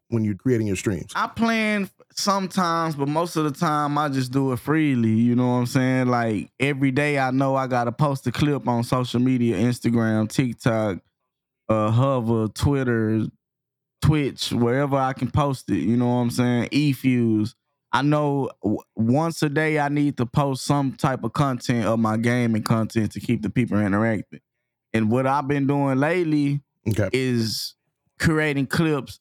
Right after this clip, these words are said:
Speaker 2: other than gameplay, like me doing video shoots, behind the scenes of photo shoots, and,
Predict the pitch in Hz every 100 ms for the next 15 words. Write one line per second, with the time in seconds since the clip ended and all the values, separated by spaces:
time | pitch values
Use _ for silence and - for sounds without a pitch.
0 | - 147 165 151 135 127 120 123 120 117
1 | 113 127 113 110 107 104 98 113 131 139
2 | 127 127 123 113 131 131 120 113 110 -
3 | 117 110 - 104 123 127 127 120 - 131
4 | 123 123 110 110 - 127 127 113 113 -
5 | 113 104 - 104 101 101 98